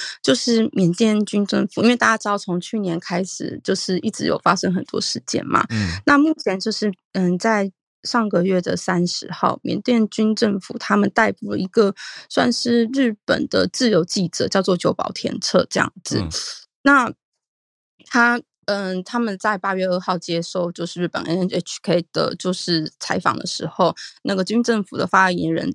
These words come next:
Speaker 1: 的确承认他们逮捕了这个久保田彻，但是却没有表示什么时候会就是释放他。那就是在当地的就是日本大使馆也是有表示说会尽量尽早交涉，可以让他出来这样子。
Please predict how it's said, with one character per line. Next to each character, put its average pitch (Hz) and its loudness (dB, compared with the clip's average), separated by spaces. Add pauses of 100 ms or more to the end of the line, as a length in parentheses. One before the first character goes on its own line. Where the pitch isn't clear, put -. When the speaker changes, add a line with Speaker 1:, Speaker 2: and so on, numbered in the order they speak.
(120)
Speaker 1:
的 175 -2
确 202 2
承 165 0
认 170 2
他 - 0
们 175 2
逮 175 0
捕 - -12
了 135 -4
这 - -6
个 - -4
久 - -6
保 - -4
田 - -10
彻， - 0 (320)
但 233 2
是 220 -6
却 - -6
没 196 -2
有 180 0
表 - -6
示 202 -6
什 - -8
么 - -4
时 - -2
候 175 4
会 175 4
就 170 -6
是 165 -2
释 165 -2
放 - -2
他。 - 2 (240)
那 220 2
就 - -8
是 220 -6
在 202 -2
当 196 -2
地 190 -4
的 175 -2 (220)
就 - -10
是 160 -4
日 208 0
本 156 0
大 185 4
使 - -4
馆 165 0
也 - -2
是 - -2
有 160 4
表 - -4
示 185 -4
说 190 0
会 180 2
尽 175 0
量 170 4 (240)
尽 208 0
早 - -8
交 175 2
涉， 175 2
可 160 -2
以 - 2
让 - 0
他 160 0
出 - -2
来 - -4
这 - -6
样 - -4
子。 - -6